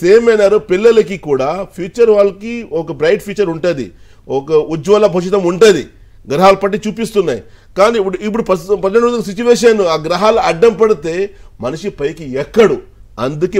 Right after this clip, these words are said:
బలం పెంచుకోవాలి. ఏ విధంగా చెట్టుకి మీరు నీళ్లు పోసి, fertilizer వేసి, కాంపౌండ్స్ వేసి చేస్తారు కదా, దానికి develop చేస్తారు, అదే విధంగా పిల్లలకి కూడా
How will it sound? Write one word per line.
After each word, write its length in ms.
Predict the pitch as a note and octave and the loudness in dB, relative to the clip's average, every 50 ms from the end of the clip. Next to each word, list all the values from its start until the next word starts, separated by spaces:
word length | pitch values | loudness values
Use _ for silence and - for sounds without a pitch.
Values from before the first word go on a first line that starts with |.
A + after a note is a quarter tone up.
| D3 C3+ | -2 -2
బలం 200 | C#3+ D3 E3+ E3+ - - | -2 -2 -2 -4 -4 -8
పెంచుకోవాలి. 680 | D3+ C#3+ - - - D#3+ D#3 D#3 D3 C#3+ C#3 C3+ A#2 G#2+ G#2+ A2 B2+ | -10 -10 -12 -6 -2 0 2 4 2 2 0 -2 -6 -8 -8 -8 -6
ఏ 60 | D#3 E3+ F3+ | -2 -2 0
విధంగా 280 | F3+ F3+ F#3 F#3+ G3 F#3 - E3 | 0 0 0 0 0 0 -2 -4
చెట్టుకి 420 | D#3+ - - G#3+ G#3+ F3 F3+ G3+ F#3+ F#3+ | -8 -6 -6 -6 -6 -6 -6 -6 0 2
మీరు 180 | F#3+ F#3+ F#3+ F#3 D3+ C#3 - - - - - - B2 D3 | 4 4 6 4 2 0 -6 -14 -20 -20 -14 -10 -4 2
నీళ్లు 260 | F3 F#3+ G3 F#3+ F#3 F#3 - | 4 4 4 4 2 0 0
పోసి, 400 | D#3+ E3+ E3+ E3 - E3+ F3 F3 F3 E3 D#3 C#3+ - - - - - | -2 -4 -4 -4 -4 -4 -4 -2 -2 -4 -6 -8 -14 -20 -16 -6 -4
fertilizer 480 | C#3+ D3 E3+ F#3+ G3 F#3+ F3+ F#3+ F3 F3+ | -4 -2 0 2 2 4 4 4 4 4
వేసి, 260 | F3+ E3+ F3 - F3 E3+ - - | 2 2 0 -4 -6 -6 -4 -2
కాంపౌండ్స్ 360 | D3 D#3 D#3 D3 F3+ F#3 E3+ F3+ | -2 -2 -2 -2 -4 -4 -2 -4
వేసి 240 | F3 E3+ - F#3 | -6 -4 -4 -2
చేస్తారు 220 | F#3 F#3 - F#3 F3+ F3+ | -2 0 0 -2 -2 -2
కదా, 120 | F3 E3+ D#3 D3 | -2 -2 -2 -2
దానికి 260 | D3+ D3 C#3 C#3 C#3 C3 A#2+ | -4 -6 -6 -8 -10 -4 -2
develop 220 | D3 E3+ F#3+ E3 F3+ | 0 0 0 -2 -2
చేస్తారు, 220 | E3+ F3 F3 D3 D3+ E3 | -4 -6 -4 -4 -2 0
అదే 160 | E3 F#3 A3 A3+ G#3 G#3 | 4 6 6 6 6 4
విధంగా 400 | F#3+ D#3+ D#3+ D3 C#3 C3 C#3 D3+ F3+ - - - - - - - _ - | 2 0 0 -2 -2 -2 0 -2 -2 -2 -6 -12 -20 -20 -20 -20 _ -6
పిల్లలకి 360 | D#3+ F3+ G#3 A#3 A#3+ G#3 A3 G3+ - - | -2 2 2 2 2 2 -2 -6 -2 0
కూడా 160 | D#3+ D#3+ F#3+ | 0 0 2